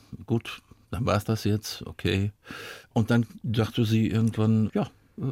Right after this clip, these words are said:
warum nicht ein bisschen umtauschen und drehen und einfach weitermachen?“ Und der Vorschlag kam mir sehr gut vor und deswegen haben wir das dann einfach auch probiert.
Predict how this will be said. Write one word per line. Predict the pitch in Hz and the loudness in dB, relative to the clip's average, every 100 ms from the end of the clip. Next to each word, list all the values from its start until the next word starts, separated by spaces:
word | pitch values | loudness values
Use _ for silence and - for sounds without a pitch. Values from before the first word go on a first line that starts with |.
| 123 120 | -6 -6
warum | 117 110 120 | -4 0 2
nicht | 131 127 - 156 | 0 0 -4 -4
ein | |
bisschen | 117 117 | 0 0
umtauschen | 92 107 135 131 135 135 | 2 0 0 -4 -2 0
und | 113 107 - | 0 -2 0
drehen | 98 110 165 | 0 2 2
und | 170 117 - - - | 2 0 0 -4 -2
einfach | 117 123 | 0 0
weitermachen?“ | 156 110 82 71 69 - _ - - - - - - | 0 0 0 -2 -6 -12 _ -20 -20 -20 -20 -18 -10
Und | - 95 | -2 0
der | 92 | 0
Vorschlag | - 98 107 101 | 0 0 0 -2
kam | - 101 95 | 0 0 2
mir | 92 | 0
sehr | 90 | -2
gut | 80 92 | -2 -4
vor | 117 127 | -2 0
und | 113 | 0
deswegen | 104 101 107 | 0 0 2
haben | 110 | 2
wir | 101 | 0
das | 113 | -2
dann | 117 113 | -2 -2
einfach | - 95 | -2 -4
auch | 104 | -4
probiert. | - 117 120 - - | -6 -4 -2 -4 -8